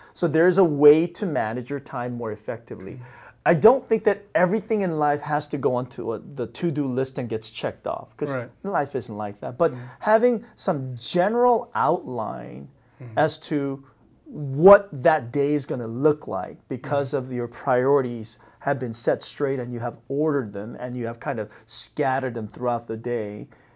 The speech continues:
Speaker 1: as to
Speaker 2: Mm-hmm.
Speaker 1: when to do what task. I
Speaker 2: Mm-hmm.
Speaker 1: think that's gonna be very helpful, and I think that's
Speaker 2: Mm-hmm.
Speaker 1: something that our students need to learn.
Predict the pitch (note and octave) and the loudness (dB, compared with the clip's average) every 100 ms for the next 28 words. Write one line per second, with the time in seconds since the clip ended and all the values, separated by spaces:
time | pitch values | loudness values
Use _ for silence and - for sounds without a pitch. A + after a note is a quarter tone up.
0 | - G#2 A2+ - A#2 G#2 B2 D3 D3 D3 | -4 -4 -2 -6 -8 -2 2 2 0 -6
1 | A#2+ B2 A#2+ A#2+ G2+ A#2 - _ - B2 | -4 -4 -4 -8 -4 -4 -4 _ -8 -4
2 | G2+ F#2+ - - - - C#3 E3+ C3 C#3 | -4 -4 -10 -14 -20 -4 0 2 2 -2
3 | C#3 C#3+ A2 G#2 B2+ C3 A#2 G#2 A2 - | -2 -6 -6 -6 -2 0 0 -2 -4 -4
4 | C#3 A2 A2+ C#3+ A#2 A2+ B2+ A#2+ D3 B2 | -10 -8 -8 -6 -8 -8 -14 -10 -8 -8
5 | A#2+ G#2 G2 - C3 G#2+ - G#2+ - - | -8 -8 -8 -6 -6 -8 -10 -14 -14 -16
6 | F2+ - | -16 -18